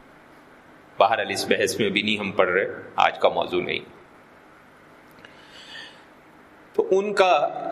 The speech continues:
بیان کرتے ہوئے انہوں نے کہا جی کہ اگر وہ آ جاتے ہیں اور وہ فرض کرو فلاں گروہ میں آ جاتے ہیں تو باقی گروہ والے ان کو مانیں گے کیا؟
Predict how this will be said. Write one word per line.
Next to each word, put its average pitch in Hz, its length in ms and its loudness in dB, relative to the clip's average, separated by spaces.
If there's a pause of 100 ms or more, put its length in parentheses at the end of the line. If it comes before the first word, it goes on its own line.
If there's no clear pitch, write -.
(120)
بیان 135 440 2
کرتے 143 340 0
ہوئے 151 100 -2
انہوں 147 140 -2
نے 143 80 -2
کہا 131 280 4
جی 135 420 -2 (720)
کہ 131 160 4
اگر 135 260 2
وہ 123 220 2
آ 131 100 4
جاتے 110 540 0
ہیں 101 160 0 (1300)
اور 120 240 4
وہ 127 120 0
فرض 127 300 0
کرو 135 180 4
فلاں 131 380 2
گروہ 135 220 2
میں 131 120 0
آ 113 160 0
جاتے 110 340 -2
ہیں 110 80 0
تو 120 120 0
باقی 117 360 -2
گروہ 123 220 4
والے 120 180 2
ان 120 120 -4
کو - 120 2
مانیں 117 380 0
گے 85 120 0
کیا؟ - 360 -10